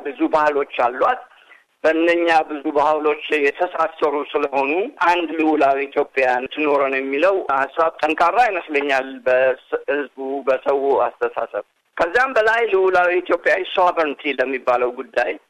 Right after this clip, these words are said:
ልዑላዊነቷ የተጠበቀና የማያጠራጥር፣ የማያጠራጥር ማለቴ ለማንኛውም የውጭ ሰው የማያጠራጥር፣ ከዛም አልፎ ለልጆቿ፣ ለኢትዮጵያ ልጆችም የማያጠራጥር መሆን አለበት።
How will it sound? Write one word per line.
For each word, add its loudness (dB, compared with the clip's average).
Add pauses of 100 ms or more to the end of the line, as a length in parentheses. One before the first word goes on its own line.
ልዑላዊነቷ 2
የተጠበቀና 0 (100)
የማያጠራጥር፣ 0 (240)
የማያጠራጥር 0
ማለቴ 0 (540)
ለማንኛውም 2
የውጭ 2 (140)
ሰው 2
የማያጠራጥር፣ 0 (600)
ከዛም 0
አልፎ -2 (260)
ለልጆቿ፣ 2 (280)
ለኢትዮጵያ 0
ልጆችም -2 (140)
የማያጠራጥር 0
መሆን 0
አለበት። -2